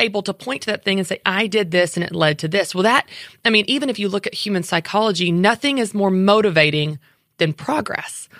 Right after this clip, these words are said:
Well, when you see progress, like, "Wow, I made ten calls today that led to this many sales, that led to this paycheck, this top line revenue, this, you know, personal income for me," that motivates you to make more progress, make more calls, make more sales. That's not a bad thing.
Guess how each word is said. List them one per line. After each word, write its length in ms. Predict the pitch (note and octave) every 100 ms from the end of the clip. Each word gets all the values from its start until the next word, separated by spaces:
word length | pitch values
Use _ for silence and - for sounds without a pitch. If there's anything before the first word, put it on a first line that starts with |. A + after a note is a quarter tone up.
| -
Well, 80 | -
when 80 | B3
you 100 | A#3+
see 200 | A3 A3+
progress, 840 | G3+ - D4+ A4+ - D3+ C3 - - - -
like, 180 | G#3 G3
"Wow, 420 | A#3+ C#4+ F3+ - - - _ -
I 440 | G3+ A3 C4+ C#4+ - -
made 400 | G3+ G3 F#3 -
ten 260 | - C4+ D4+
calls 340 | A3 A3 A#3+
today 400 | D#3 D3 C#3+ D#3 -
that 140 | - F3+
led 220 | F#3 F3+
to 100 | -
this 260 | D#3+ A#3 -
many 180 | C4 C#4+
sales, 560 | - E3 D3+ D3 F3 -
that 120 | - F3+
led 220 | F#3+ E3+
to 100 | F3
this 260 | D#3 B3
paycheck, 540 | - E3+ D3+ - D3+ -
this 140 | G#3
top 180 | - G3+
line 120 | G3
revenue, 280 | F3+ D#3+ D#3+
this, 200 | D#3+ F#3+ -
you 100 | -
know, 80 | F#3+
personal 280 | D#3+ G#3 G3+
income 260 | F#3 F3 E3+
for 80 | F3
me," 120 | D#3 - - - _ -
that 420 | E3+ G3+ G#3+ - _ _ -
motivates 640 | F3+ G3+ C4+ G3+ E3 -
you 320 | D3+ D3+ F#3 F3
to 160 | -
make 220 | F#3+ F3+ F#3+
more 140 | G3+
progress, 440 | G3 E3 D#3+ D#3
make 180 | E3+ E3
more 140 | F3 E3
calls, 360 | D#3+ D3 D#3
make 160 | E3 D#3
more 120 | D#3
sales. 200 | - A3+
That's 160 | G#4+ -
not 120 | C5
a 40 |
bad 280 | G3+ G3 D#3+
thing. 160 | A#3+